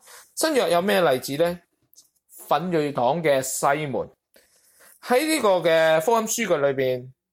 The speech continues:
介紹多次，西門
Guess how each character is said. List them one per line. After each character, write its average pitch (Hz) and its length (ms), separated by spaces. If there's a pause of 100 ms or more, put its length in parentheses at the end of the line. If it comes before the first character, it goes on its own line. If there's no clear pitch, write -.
(560)
介 233 80 (180)
紹 170 320 (140)
多 285 460
次， - 240 (1200)
西 262 460
門 110 340